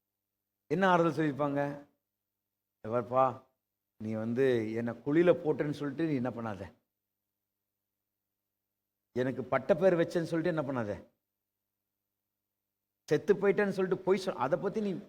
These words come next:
இது பண்ணாத. ஆ? என்னை வித்த தெரியுமா, இருபது வெள்ளி பைசாக்கு வித்தல்ல, அ-, அதை குறித்து மனசுல ஆறுதலா சொல்றான். நீ அதெல்லாம் மறந்துடு, நீ அதெல்லாம் மறந்துடு."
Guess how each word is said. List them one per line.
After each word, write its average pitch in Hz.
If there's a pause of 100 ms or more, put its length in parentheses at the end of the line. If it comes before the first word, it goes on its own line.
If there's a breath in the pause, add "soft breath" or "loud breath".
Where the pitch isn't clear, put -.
(160)
இது 165
பண்ணாத. 131 (1600)
ஆ? 165 (240)
என்னை 139
வித்த 165
தெரியுமா, 170
இருபது 160
வெள்ளி 170
பைசாக்கு 170
வித்தல்ல, 165
அ-, 120
அதை 180
குறித்து 202
மனசுல 170 (140)
ஆறுதலா 135
சொல்றான். 104 (500)
நீ 113
அதெல்லாம் 175
மறந்துடு, 170 (1080)
நீ 110
அதெல்லாம் 135
மறந்துடு." 123